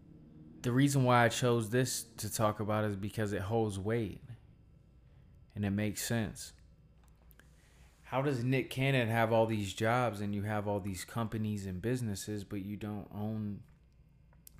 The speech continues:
Wild 'N Out? How, how is that not happening? People don't even believe that right now.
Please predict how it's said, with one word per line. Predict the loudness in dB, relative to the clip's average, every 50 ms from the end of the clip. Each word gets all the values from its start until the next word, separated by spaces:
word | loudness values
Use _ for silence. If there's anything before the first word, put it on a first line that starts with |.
| -16 -10
Wild | -4 -2 0 2 2 2 2 0
'N | 0 0
Out? | 0 0 -2 -2 -4 -8 -10 -12
How, | -12 -8 -4 -4 -2 -2 -2 -4 -6
how | -6 -4 -4 -2 -4
is | -4 -4
that | -4 -4 -4 -4
not | -4 -6 -4 -6 -6 -6
happening? | -6 -6 -4 -4 -4 -4 -6 -8 -8 -10 -10 -12 -16 -20 -20 -20 -20 -20 -20 -20 -20 -20 -20 -20 -20 -20 -20 -20 -20 -20 -20 -20 -20 -20 -20 -14
People | -6 -2 -2 -2 0 -2 0
don't | 0 0 0 0
even | 0 0 -2 -4 -4
believe | -4 -4 -2 -2 -2 -2 -2
that | -2 -2 -2 -2 -4
right | -4 -6 -6 -6 -6
now. | -6 -8 -8 -8 -10 -10 -12 -14